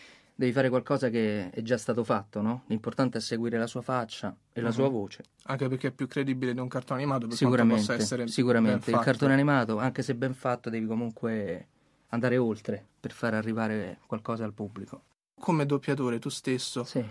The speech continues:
Speaker 2: hai un, eh, diciamo, una persona a cui sei nell'ambito del doppiaggio, eh, particolarmente legato?
Speaker 1: Sì, sì, sì, più di una, più di una.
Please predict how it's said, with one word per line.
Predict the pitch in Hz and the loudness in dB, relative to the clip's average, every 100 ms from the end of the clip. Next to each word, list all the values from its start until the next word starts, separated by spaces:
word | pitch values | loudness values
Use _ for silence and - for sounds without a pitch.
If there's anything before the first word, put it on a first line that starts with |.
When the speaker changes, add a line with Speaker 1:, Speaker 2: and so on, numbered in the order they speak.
| - | -6
Speaker 2:
hai | 160 196 | 0 2
un, | 175 139 131 127 127 123 120 117 110 - | 4 2 0 -2 -2 -4 -6 -6 -8 -14
eh, | - 107 - - - 113 | -16 -14 -14 -12 -10 -8
diciamo, | - 135 127 | -4 -2 0
una | 127 | -2
persona | 127 - 139 127 | -4 -2 -2 -2
a | |
cui | - 131 | -2 -4
sei | 131 123 123 120 120 | -2 -4 -4 -4 -4
nell'ambito | 120 120 123 127 123 | -6 -6 -4 -4 -4
del | 120 | -4
doppiaggio, | 123 147 131 120 113 _ - - _ _ | -2 -2 0 -4 -8 _ -20 -20 _ _
eh, | - 107 101 | -14 -12 -8
particolarmente | 127 - 131 123 127 127 127 | -6 -2 0 0 -2 -4 -2
legato? | 127 123 117 113 _ _ _ _ _ _ _ | 2 2 0 -8 _ _ _ _ _ _ _
Speaker 1:
Sì, | - - 151 | -4 0 2
sì, | 143 | 0
sì, | 127 127 110 | -2 -2 0
più | 165 | 2
di | 143 127 | 4 4
una, | 113 101 92 | 4 0 -4
più | 139 | -4
di | 123 | -2
una. | 120 104 | -2 -2